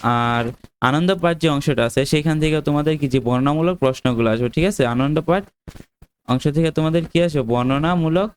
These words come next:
প্রশ্ন যেগুলো আসবে, বর্ণনামূলক প্রশ্ন, ঠিক আছে? তো ওইগুলো তোমরা অ্যান্সার করবা। ওইখান থেকে দুইটা, ওইখান থেকে দুইটা প্রশ্ন থাকবে, দুইটা প্রশ্নে তোমাদের বিশ থাকবে, ঠিক আছে? তো এইগুলো যদি তোমরা অ্যান্সার করো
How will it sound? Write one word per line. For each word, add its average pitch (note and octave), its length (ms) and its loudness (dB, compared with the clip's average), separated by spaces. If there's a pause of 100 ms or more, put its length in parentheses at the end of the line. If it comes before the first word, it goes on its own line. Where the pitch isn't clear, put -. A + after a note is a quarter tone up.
প্রশ্ন B2+ 240 0 (160)
যেগুলো A#2 280 2 (100)
আসবে, A2 220 -6 (580)
বর্ণনামূলক C#3+ 500 0 (320)
প্রশ্ন, A2+ 280 -2 (800)
ঠিক F3 180 2
আছে? C#3+ 140 0 (160)
তো C#3+ 60 2 (120)
ওইগুলো F#3 300 2 (120)
তোমরা F#3 220 2 (140)
অ্যান্সার C#3 400 0
করবা। C#3 300 2
ওইখান D#3 320 0
থেকে D#3+ 160 2 (120)
দুইটা, D3 220 0 (300)
ওইখান D#3 280 0
থেকে D#3 160 0 (160)
দুইটা D3 280 0
প্রশ্ন B2+ 200 0 (120)
থাকবে, D#3 160 2 (100)
দুইটা C#3+ 240 0
প্রশ্নে C#3 300 0
তোমাদের C#3+ 240 0 (100)
বিশ D3 200 0
থাকবে, A2 240 -2 (440)
ঠিক E3+ 120 2
আছে? F3+ 160 2
তো C#3+ 120 0
এইগুলো E3+ 200 2 (140)
যদি E3+ 160 0
তোমরা E3+ 180 2
অ্যান্সার B2 260 0 (100)
করো D#3+ 140 0